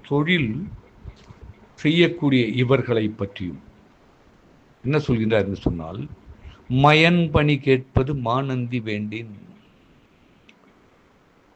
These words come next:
அதாவது இந்த உலகத்தை, மக்களை, உயிர்களை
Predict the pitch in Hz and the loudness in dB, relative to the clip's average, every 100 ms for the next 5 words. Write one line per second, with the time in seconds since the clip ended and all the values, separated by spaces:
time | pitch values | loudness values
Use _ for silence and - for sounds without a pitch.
0 | _ _ - - 123 143 151 151 110 101 | _ _ -18 -8 0 2 2 0 0 -2
1 | 202 - _ _ _ _ _ _ _ _ | -4 -8 _ _ _ _ _ _ _ _
2 | _ _ - - _ _ _ _ _ _ | _ _ -20 -20 _ _ _ _ _ _
3 | - 151 131 151 180 170 - - 160 180 | -4 2 2 4 2 0 0 2 2 2
4 | 175 - - 147 135 135 143 151 143 139 | 0 -4 0 2 4 4 2 2 0 0